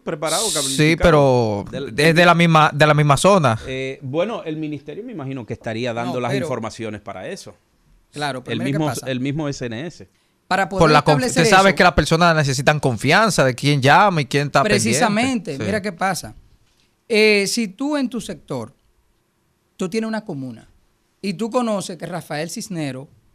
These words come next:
Speaker 3: eh, está allá y trabaja en la comuna, cuando Rafael Cisnero se acerca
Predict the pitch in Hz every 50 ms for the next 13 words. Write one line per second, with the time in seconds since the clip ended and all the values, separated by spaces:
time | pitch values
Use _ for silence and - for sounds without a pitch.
0 | _ _ - 175 175 175 160 175 190 185 185 180 180 170 160 160 147 - 170 165
1 | 160 175 202 220 220 226 214 202 202 - 185 165 165 156 151 151 147 - - 208
2 | 208 208 202 196 196 - - 196 202 202 - 254 233 262 269 262 247 - 226 175
3 | - - 156 127 113 _ _ _